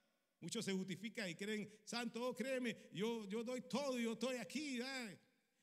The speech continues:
Dice la Biblia: "Mas el publicano, el extorsionador, el bandido, aquel que le robaba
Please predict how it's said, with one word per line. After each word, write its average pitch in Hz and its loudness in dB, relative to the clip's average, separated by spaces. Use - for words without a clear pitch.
Dice - 0
la 220 6
Biblia: 175 2
"Mas 233 6
el 240 4
publicano, 233 6
el 208 8
extorsionador, 196 6
el 214 8
bandido, 202 10
aquel 220 4
que 240 4
le 220 8
robaba 233 10